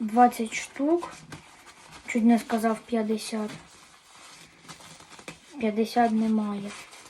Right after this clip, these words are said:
Також ще хочу замовити від, е, цих,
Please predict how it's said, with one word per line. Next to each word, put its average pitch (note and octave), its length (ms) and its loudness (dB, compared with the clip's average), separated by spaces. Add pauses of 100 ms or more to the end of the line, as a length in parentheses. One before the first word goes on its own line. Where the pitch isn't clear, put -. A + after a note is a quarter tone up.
(1000)
Також B3+ 300 0
ще C4 200 -4
хочу A#3+ 380 -2
замовити A#3 880 0 (1200)
від, A3 500 0
е, G#3+ 500 2
цих, G3 200 -6